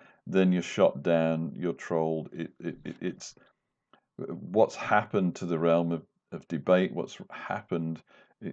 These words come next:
i-, i-, and particularly social media has not helped this, is people are saying, still able to say what they want and often say it however they want, and that, that's not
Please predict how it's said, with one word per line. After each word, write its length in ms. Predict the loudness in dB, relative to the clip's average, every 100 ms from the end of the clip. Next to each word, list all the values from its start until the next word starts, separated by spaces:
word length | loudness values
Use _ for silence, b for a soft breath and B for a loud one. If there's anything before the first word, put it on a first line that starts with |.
| -8
i-, 240 | -8 -10 -12
i-, 240 | -10 -8 -8
and 120 | -10
particularly 380 | -8 -6 -6 -6
social 400 | -2 -2 0 -2
media 220 | -2 -2
has 100 | -2
not 180 | -4 -6
helped 380 | -2 0 0 -2
this, 240 | -8 -6
is 220 | -6 -6 b b b -6
people 240 | -2 6
are 200 | 8 8
saying, 400 | 6 4 4 0
still 320 | -4 2 4 4
able 220 | 2 -4
to 80 | -8
say 280 | 0 0
what 200 | 2 0
they 100 | -2
want 260 | -2 -2 -2
and 120 | -2
often 300 | -4 -4 -8
say 280 | -4 0 0
it 140 | 0
however 360 | 0 4 6 6
they 140 | 2
want, 240 | 2 -2 -4 b b b b _
and 160 | -2 0
that, 180 | 0 0
that's 300 | -2 -2 -4
not 220 | -4 -4